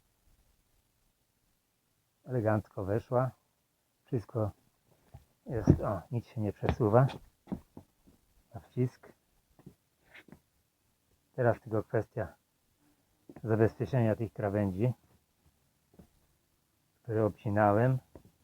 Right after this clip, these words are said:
Jest sklejka wodoodporna, no ale oczywiście trzeba tam jeszcze zabezpieczyć coś. Jakąś lakierobejcę chyba wezmę.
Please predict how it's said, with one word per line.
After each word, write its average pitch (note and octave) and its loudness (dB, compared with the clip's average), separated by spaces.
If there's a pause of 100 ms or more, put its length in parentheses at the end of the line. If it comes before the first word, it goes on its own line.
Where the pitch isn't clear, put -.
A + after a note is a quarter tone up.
(760)
Jest G2+ -12
sklejka A2 -2
wodoodporna, A2 2
no A2+ 0
ale G#2+ 2
oczywiście G#2 -10
trzeba G#2 -4
tam G2+ -8
jeszcze G2 -10
zabezpieczyć G2+ -6
coś. A#2+ -6 (1400)
Jakąś - -10
lakierobejcę A2 4
chyba F#2+ -4
wezmę. A2 -2